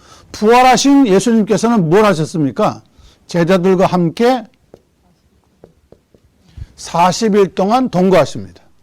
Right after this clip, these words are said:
그래서 남아있던 하나님의 나라에 대한 말씀을 제자들에게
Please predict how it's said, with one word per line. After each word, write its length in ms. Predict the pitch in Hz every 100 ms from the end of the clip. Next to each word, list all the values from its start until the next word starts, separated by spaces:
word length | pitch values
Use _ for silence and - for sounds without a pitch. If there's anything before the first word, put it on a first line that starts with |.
| _ _ _ _ _
그래서 540 | - 208 - 240 214 - - _
남아있던 960 | 139 147 214 277 240 180 - 202 208 277 _ _ _ _ _ _ - _ _ _ - _
하나님의 720 | - - 254 262 262 254 269 254
나라에 440 | 233 233 220 196
대한 460 | 160 143 156 240 - _ _ _ _ _ _ _ _ _ _ _ _ _ _ _ _ _ _ _ _ _ _ -
말씀을 420 | 165 - 196 202
제자들에게 800 | 170 147 151 139 135 127 196